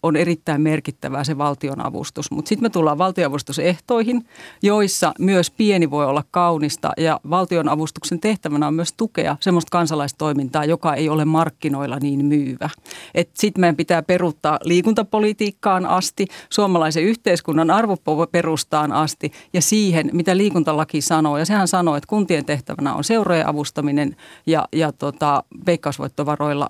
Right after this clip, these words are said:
valtio rahoittaa ka-, kansallis-, tai noita valtakunnallisia alueellisia järjestöjä. Ja tätä mä tarkoitin alussa, että jos me halutaan näitä isoja mannerlaattoja muuttaa, niin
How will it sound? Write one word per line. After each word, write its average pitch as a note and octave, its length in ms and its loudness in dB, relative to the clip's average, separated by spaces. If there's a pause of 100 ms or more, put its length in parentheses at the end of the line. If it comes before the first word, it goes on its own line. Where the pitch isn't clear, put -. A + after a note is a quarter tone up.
valtio D3 340 -2
rahoittaa C3 540 -6 (120)
ka-, D3+ 140 -2 (100)
kansallis-, D3+ 540 -2
tai D#3+ 120 0
noita D#3 220 0
valtakunnallisia D3 680 -2
alueellisia C3+ 400 -6
järjestöjä. - 540 -8 (280)
Ja E3+ 80 2
tätä F#3+ 260 2
mä D#3+ 100 0
tarkoitin D#3+ 440 -2
alussa, E3+ 400 0
että D3 120 -4
jos D3+ 100 -4
me D#3+ 80 2
halutaan D#3+ 360 0
näitä E3 260 2
isoja F#3 280 2
mannerlaattoja D3 720 0
muuttaa, D3 540 0
niin - 160 -20